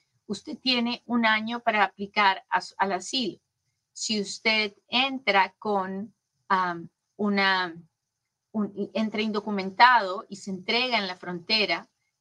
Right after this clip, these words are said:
el oficial de la frontera no le va a dar un permiso para entrar,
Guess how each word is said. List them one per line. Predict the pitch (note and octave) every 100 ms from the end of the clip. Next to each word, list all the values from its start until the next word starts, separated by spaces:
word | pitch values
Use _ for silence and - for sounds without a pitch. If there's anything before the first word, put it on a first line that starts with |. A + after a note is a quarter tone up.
| _
el | A3 G#3+ G3+ -
oficial | G3+ G3+ - A#3+ A#3+
de | B3
la | B3
frontera | - G3 F#3+ G3+ G3 G#3 -
no | G#3+ A3+
le | B3
va | C4+ A#3
a |
dar | A3 G#3
un | G3+
permiso | F#3+ F#3 A#3 A#3 G3
para | - E3+
entrar, | D#3 - E3